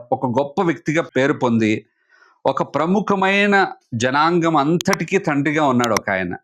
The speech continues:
ఆయన ఎవరు అంటే అబ్రహాం. ఈ లోకంలో ఇలా చెప్తారు, మూడు మతాలు లోకాన్ని ఏలుతున్నాయి అంటారు. ఏంటవి?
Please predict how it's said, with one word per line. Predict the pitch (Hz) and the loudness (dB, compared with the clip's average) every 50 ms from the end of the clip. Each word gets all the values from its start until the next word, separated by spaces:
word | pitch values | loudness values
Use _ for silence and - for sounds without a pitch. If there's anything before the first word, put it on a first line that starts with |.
| - | -4
ఆయన | - 113 117 117 | -2 -2 -2 -2
ఎవరు | 110 117 120 127 131 127 123 123 120 120 - - | 0 0 2 2 2 2 2 0 0 -2 -4 -4
అంటే | 104 107 104 139 190 - - - _ _ - | -4 -2 -2 -2 -2 -4 -6 -10 _ _ -4
అబ్రహాం. | 107 107 95 110 101 90 95 85 - - - - | -4 -2 -2 -4 -4 -2 -4 -6 -6 -8 -4 0
ఈ | 139 143 | 0 2
లోకంలో | 147 151 165 170 - - 165 160 151 131 123 127 139 156 147 - - | 2 2 0 0 0 0 2 2 2 2 2 2 2 2 0 0 0
ఇలా | 139 139 | 0 0
చెప్తారు, | 139 135 - 127 113 - 135 120 101 92 - _ _ _ _ _ - | 0 -2 -4 -6 -4 -2 -2 -2 -2 -2 -6 _ _ _ _ _ 0
మూడు | 123 127 131 139 143 151 160 175 196 208 196 | 2 4 4 4 4 4 4 4 4 4 2
మతాలు | 175 147 143 139 - - 170 170 165 151 135 127 135 156 170 - - | 2 2 0 0 0 0 0 0 2 2 2 2 2 0 0 0 0
లోకాన్ని | 123 127 127 139 139 - 151 147 139 127 120 | 0 2 2 0 0 0 0 0 2 2 2
ఏలుతున్నాయి | 120 127 131 123 131 120 113 113 117 123 | 2 0 0 -2 0 0 0 0 0 0
అంటారు. | 117 104 98 - 90 90 - _ _ _ _ _ _ _ _ _ - | -2 -2 -4 -4 -6 -8 -8 _ _ _ _ _ _ _ _ _ -2
ఏంటవి? | 120 123 131 135 131 117 110 113 110 104 101 - | 0 0 0 0 -2 0 0 0 2 0 0 -2